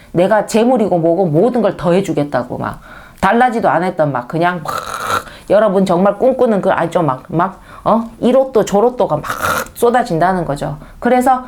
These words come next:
솔로몬 때 아주 막, 어? 어? 막 부족하지 않는 그 왕조를 이룹니다. 근데 솔로몬은 진짜 세상 부족한 것 하나 없었습니다.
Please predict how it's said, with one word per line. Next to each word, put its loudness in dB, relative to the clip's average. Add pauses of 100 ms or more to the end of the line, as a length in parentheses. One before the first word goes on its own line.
(140)
솔로몬 2
때 -2
아주 0
막, -2
어? -2 (240)
어? -2 (120)
막 -4 (220)
부족하지 2
않는 0
그 0
왕조를 2
이룹니다. 2 (1900)
근데 2
솔로몬은 4
진짜 0
세상 0
부족한 0
것 -2
하나 2
없었습니다. -2